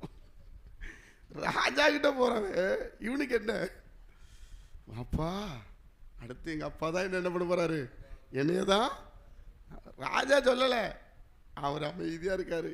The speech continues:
ஏன்னா எந்த பையன் ராஜா வரும் அவருக்கு இன்னும் கர்த்தர் தெரிந்து கொள்ளல. சவுல் இருக்கும்போது தாவீது அபிஷேகம் பண்ணாரு,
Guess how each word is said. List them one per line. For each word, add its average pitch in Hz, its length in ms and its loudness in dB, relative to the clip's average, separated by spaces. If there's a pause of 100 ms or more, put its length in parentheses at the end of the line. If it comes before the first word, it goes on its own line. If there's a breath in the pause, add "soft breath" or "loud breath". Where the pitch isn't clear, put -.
ஏன்னா 170 360 -2
எந்த 175 320 -4
பையன் 208 280 -2
ராஜா 196 260 0
வரும் 196 240 2
அவருக்கு 196 640 2 (520)
இன்னும் 170 200 0
கர்த்தர் 170 360 2
தெரிந்து 196 340 2
கொள்ளல. - 500 -4 (380 soft breath)
சவுல் 196 400 0
இருக்கும்போது 208 720 0
தாவீது 208 420 0
அபிஷேகம் 202 460 0
பண்ணாரு, 180 400 0